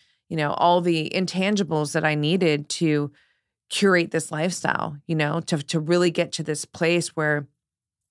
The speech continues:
I'm fucking dialed in, you know? But I cannot look at, I, I can't see any of this happening without the self-love piece, because it literally has been the strongest and still to this day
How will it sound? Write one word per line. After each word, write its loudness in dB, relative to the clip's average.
I'm -2
fucking 0
dialed 4
in, 0
you 0
know? 0
But 6
I 6
cannot 0
look 2
at, 4
I, 4
I 2
can't 0
see 0
any 4
of 0
this 0
happening -2
without 2
the -2
self-love -2
piece, -10
because -2
it -2
literally 2
has 0
been -2
the -2
strongest -4
and 0
still -4
to -6
this -4
day -4